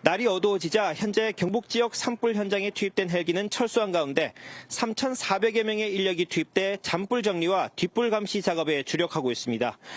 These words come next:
주불 진화 이후 산불 관리가 지자체 중심으로 넘어온 만큼 경상북도는 오늘까지 잔불 정리를 끝내고 내일은 뒷불 감시 체제로 전환할 것이라고 밝혔습니다.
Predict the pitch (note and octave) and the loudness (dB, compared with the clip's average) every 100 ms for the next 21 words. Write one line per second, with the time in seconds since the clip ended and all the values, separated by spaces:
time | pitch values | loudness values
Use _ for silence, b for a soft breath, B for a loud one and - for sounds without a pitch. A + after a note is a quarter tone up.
0 | B B B B B - G3+ A#3+ A3 A#3 | B B B B B -2 0 0 0 0
1 | A#3 A#3+ A#3 - F#3 F3+ B3 E3 - C4 | 2 0 -2 -2 0 2 2 2 0 0
2 | B3 A#3+ A3+ A#3 B3+ A#3+ - A3+ - A#3 | 2 2 2 2 2 2 0 0 2 0
3 | G#3 - G3+ F#3+ E3 D#3 F3 E3 C#3 B2 | 2 2 2 2 2 2 2 0 -2 0
4 | G3+ B2 - B B B D#3+ F3+ G3 F3 | 0 0 -8 B B B 0 2 -2 0
5 | G3+ G#3+ G3 F3+ F3+ E3+ F3 F3+ F3 - | 0 0 0 2 2 2 2 2 0 -2
6 | D#3+ F#3+ A3+ G#3 G3+ F#3+ F3+ E3 D#3+ D3+ | 0 0 0 2 2 0 0 0 0 2
7 | F3+ E3 C#3+ D3+ G3 G#3 B - F#3 - | 0 2 0 0 -2 -6 B -4 -4 0
8 | B3 A#3 G#3 G#3+ - F#3+ F#3+ G3+ F#3+ E3 | 0 0 -2 -4 -2 0 0 0 0 0
9 | F#3 G#3 F#3 E3 D#3 C3+ G#2+ A#2 A#2 C#3 | 0 0 -2 -2 -2 -2 -2 -4 -4 -4
10 | - G#2 A2+ | -4 -2 -2